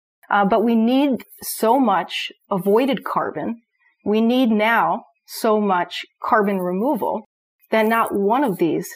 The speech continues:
technologies is able to do it on its own. And so direct air capture is gonna be part of the portfolio. It's gotten some excitement and interest because it's like, "Hey, we can build it. And now we, now we can get ourselves out of this mess."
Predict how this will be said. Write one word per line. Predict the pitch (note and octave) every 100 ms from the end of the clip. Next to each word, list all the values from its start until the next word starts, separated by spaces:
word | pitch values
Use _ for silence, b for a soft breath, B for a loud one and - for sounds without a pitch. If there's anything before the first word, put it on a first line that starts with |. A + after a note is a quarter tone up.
| -
technologies | F#3+ F#3 F#3 G3+ F3+ E3 D#3+
is | E3+
able | F#3 E3+
to | E3+
do | E3+ F3
it | E3+
on | E3+
its | -
own. | - - G3+ G3+ b b b b b
And | G3+
so | G#3+
direct | G#3 A3 A3
air | G#3+ A3
capture | A#3 G#3 G#3 F#3
is | G#3+ G3+
gonna | G#3 F#3+
be | F#3
part | - F3 F3+
of | G#3
the | G3+
portfolio. | G3 F#3+ - F#3 F#3 G#3 A#3 D4+ - _ _ _ _ _ _ _ -
It's | G#3 -
gotten | A#3+ A3+ A#3
some | G#3+ G3
excitement | G3+ - A3 G3+ G3+
and | F#3+
interest | - A3+ G#3+ G3+ -
because | G#3 G#3+ G3+
it's | G3 G3+
like, | F#3
"Hey, | - C#4
we | G#3 F#3
can | F#3+
build | F3+ A3 G#3+
it. | D#3+ - _ _ _ _ _ _ _
And | G3 F#3+
now | F#3 F#3+
we, | G3+ G3 -
now | F#3 F#3+ G#3+
we |
can | G#3+
get | F#3
ourselves | F3+ F3 F3 F#3
out | E3
of | -
this | -
mess." | F#3 - - -